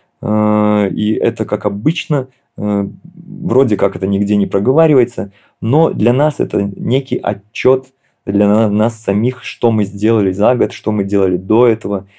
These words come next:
Поэтому мы приглашаем в основном группы, которые у нас уже играли. То есть у нас так-, такой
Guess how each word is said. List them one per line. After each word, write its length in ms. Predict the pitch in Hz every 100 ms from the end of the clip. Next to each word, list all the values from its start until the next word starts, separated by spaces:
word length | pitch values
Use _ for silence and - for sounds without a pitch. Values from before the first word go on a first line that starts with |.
| _ _
Поэтому 360 | 95 92 107 110
мы 140 | 113
приглашаем 600 | 113 110 104 - 110 104
в 40 | 101
основном 420 | 101 104 104 104
группы, 460 | 104 107 104 98 - _ _
которые 360 | 101 101 110 104
у 20 |
нас 240 | 104 104
уже 200 | 90 101
играли. 400 | 98 113 143 135 - _
То 80 | -
есть 100 | -
у 60 |
нас 180 | 98 92
так-, 340 | - 98 98 95
такой 320 | 104 104